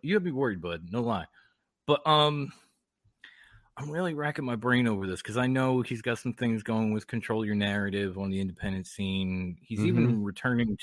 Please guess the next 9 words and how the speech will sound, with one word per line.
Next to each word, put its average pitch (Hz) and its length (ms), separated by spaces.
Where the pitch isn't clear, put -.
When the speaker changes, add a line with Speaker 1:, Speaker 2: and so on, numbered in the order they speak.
Speaker 1:
to, 101 220
um, 90 260
Sammy's 156 380
promotion, 95 500
Revolver, 98 720
and, 98 280
Speaker 2:
Yep. 117 160
Speaker 1:
and, 90 360
and, 87 640